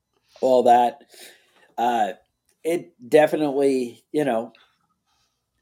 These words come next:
can be, you know, the way to go. Uh, the government also recommends one child. Uh, you know, you've probably heard of communist countries suggesting something similar.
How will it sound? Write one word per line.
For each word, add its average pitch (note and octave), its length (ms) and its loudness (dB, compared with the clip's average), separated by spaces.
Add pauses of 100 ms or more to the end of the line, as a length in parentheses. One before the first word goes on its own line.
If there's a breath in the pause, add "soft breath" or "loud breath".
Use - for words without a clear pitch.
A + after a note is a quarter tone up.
(200)
can C#3+ 280 -4
be, C#3 560 -2
you C#3+ 120 -4
know, G#2+ 200 -6 (100)
the C#3+ 80 -2
way C3+ 220 4
to B2+ 80 0
go. G#2+ 360 -4 (460 soft breath)
Uh, C3 440 4 (380)
the D3+ 120 -4
government D#3 500 4
also D#3+ 400 2
recommends C3 760 0
one A#2+ 540 -2
child. - 680 -2 (1300)
Uh, B2 360 2
you C#3 120 0
know, C3 260 0
you've D3 240 0
probably C#3 300 4
heard C#3+ 180 0
of C3+ 140 -2
communist D3+ 560 -4
countries A2 680 -8 (280)
suggesting C3+ 720 -4
something C3+ 420 -8
similar. E3+ 460 -8